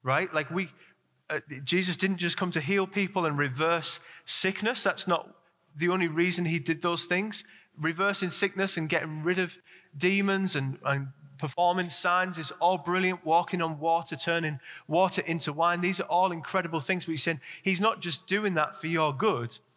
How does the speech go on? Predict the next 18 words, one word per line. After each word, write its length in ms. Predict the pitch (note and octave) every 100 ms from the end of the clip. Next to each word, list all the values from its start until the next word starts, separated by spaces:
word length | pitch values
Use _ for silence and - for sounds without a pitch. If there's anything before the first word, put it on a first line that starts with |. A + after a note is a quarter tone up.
| - - - -
Actually, 380 | F3+ - - E3+
God 220 | D#3 G#3+
is 80 | F#3+
showing 520 | - - G#3 G#3+ F#3+ D#3
you 160 | C#3+
through 400 | C#3 - F#3 G#3+
those 260 | F#3+ D#3+ C#3+
signs 480 | C#3 B2 B2 C3+ - _ -
who 220 | F#3 F3
he 380 | E3 D#3+ D#3 D#3
is, 360 | A2+ G2 - - _ _ _ _
who 180 | E3+ F3
his 180 | E3+ D#3
son 240 | - E3
is, 280 | B2 F#2+ -
that 140 | C3 -
he 260 | F3 D#3+
is 340 | E3 C3 A#2+